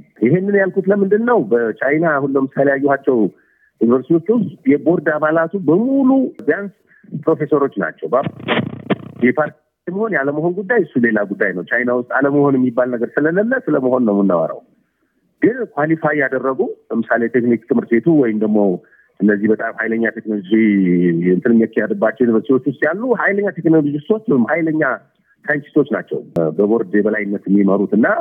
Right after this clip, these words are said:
አባልም የሚሆኑት ሊቀመንበርም የሚሆኑት። ብዙዎቹ እንደውም በስራው ላይ ኦልሞስት የተሰማሩ ናቸው። እዛው ስራው ላይ ማለት ነው፣ በማስተማር ስራ ላይ፣ በምርምር ስራ ላይ ያሉ ናቸው። ስለዚህ የቻይና ተሞክሮ እኛም ሀገር አልሰራም። የማን ሀገር ተሞክሮ እንደሆነ በማይገባ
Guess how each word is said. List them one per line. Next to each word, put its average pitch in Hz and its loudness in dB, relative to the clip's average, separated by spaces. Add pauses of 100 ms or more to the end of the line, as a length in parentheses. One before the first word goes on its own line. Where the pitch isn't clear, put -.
(160)
አባልም 170 0
የሚሆኑት 214 2 (100)
ሊቀመንበርም 127 0
የሚሆኑት። 87 -4 (500)
ብዙዎቹ 208 2
እንደውም 226 2
በስራው 170 2
ላይ 135 0
ኦልሞስት 135 -2 (140)
የተሰማሩ 107 2
ናቸው። - -6
እዛው 143 4
ስራው 107 -2
ላይ 107 0
ማለት 90 -6
ነው፣ 85 -2
በማስተማር 104 -2
ስራ 104 0
ላይ፣ 151 -2 (540)
በምርምር 127 2
ስራ 101 -2
ላይ 95 0
ያሉ 92 0
ናቸው። 71 -10 (640)
ስለዚህ 170 -2
የቻይና 170 0
ተሞክሮ 175 -2 (180)
እኛም 170 2
ሀገር 135 0
አልሰራም። 104 -4 (960)
የማን 226 -2
ሀገር 220 -4
ተሞክሮ 208 -2
እንደሆነ 202 0
በማይገባ 190 0